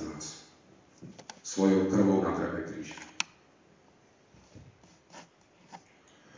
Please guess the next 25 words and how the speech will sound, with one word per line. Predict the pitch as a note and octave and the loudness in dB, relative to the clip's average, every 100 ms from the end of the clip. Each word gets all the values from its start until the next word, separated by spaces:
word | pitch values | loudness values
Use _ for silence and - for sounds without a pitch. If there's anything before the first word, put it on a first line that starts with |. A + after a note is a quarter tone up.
| - - - - - - - - _ _ _ _ _ - | -20 -20 -20 -20 -20 -20 -20 -20 _ _ _ _ _ 4
V | E3 E3 | 8 12
úvode | F3+ E3 | 12 12
som | D#3 C#3+ | 12 12
začal | D3 - D3+ D3+ | 12 12 12 12
hovoriť | D#3 C#3 - C3 | 12 12 10 8
o | C#3 A2 | 8 10
obrazoch, | G#2 G2+ G#2 G#2 - - | 10 8 8 6 4 0
o | A#2 A2+ | 2 4
ktorý-, | B2 A#2+ A#2+ - A#2+ | 6 6 6 4 6
o | B2+ | 6
tých, | C#3+ B2+ - | 8 8 8
ktoré | A#2+ A2+ | 6 6
sa | G2+ A2 G#2 | 6 6 6
mi | G2 | 8
páčia, | G2 - - C3 B2+ B2 - - G2+ | 10 10 10 8 10 10 10 6 2
alebo | G2 G2 | 0 2
o | G#2+ A2+ A2+ | 2 2 2
tých, | A2 A#2 - - | 0 -2 -6 -6
na | G2+ | -4
ktoré | - G#2 F#2+ - | -4 -2 -2 2
pozerám, | G#2 G#2 G2+ G#2 | 2 6 6 8
nevidím, | G2 G2 G2+ G#2+ G2 F#2+ G2 | 6 6 8 8 8 6 6
nerozumiem. | G2+ G2+ F#2+ F#2+ F#2 F#2 - - - - - - - - - - - - - - - - | 6 6 4 4 2 0 -6 -10 -16 -20 -20 -20 -18 -10 -10 -10 -18 -20 -20 -20 -18 -2
Teraz | B2+ B2+ B2+ | 2 4 6
vám | B2+ - | 6 6